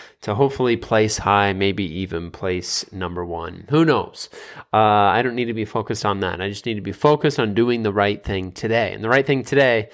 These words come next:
is doing my workouts, hitting my steps, doing my cardio, and making sure I nail my calories. And you can only nail your calories if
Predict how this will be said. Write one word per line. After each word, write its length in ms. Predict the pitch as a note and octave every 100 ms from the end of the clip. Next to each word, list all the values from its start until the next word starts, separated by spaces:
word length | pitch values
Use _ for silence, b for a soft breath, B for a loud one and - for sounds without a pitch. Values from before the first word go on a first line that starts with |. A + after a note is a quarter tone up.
| B B B
is 120 | G2
doing 300 | C3+ C3+ B2+
my 100 | B2
workouts, 720 | A#2 A#2 A2 A2+ G#2+ G#2+ - - b
hitting 300 | b D3 C#3
my 160 | B2+ A#2
steps, 580 | - - A#2+ A2 - -
doing 300 | C#3+ C#3 B2
my 140 | A#2
cardio, 680 | A2+ A#2 A2 A2 A2 G#2+ G#2+ B B B
and 320 | - A2+ A2 G#2
making 280 | G#2+ G2+
sure 200 | F#2 G#2
I 60 | F#2
nail 340 | F#2+ G#2 G2+
my 220 | G2 F#2+ F2
calories. 760 | - G2 G2 F#2+ F2 D#2+ F#2+
And 120 | A#2
you 80 | A#2+
can 140 | D3
only 200 | C#3 A#2+
nail 220 | A2 A2 G#2
your 160 | F#2
calories 680 | - A#2 A#2+ A2+ F#2+ F#2 - -
if 460 | G3+ C#3 - -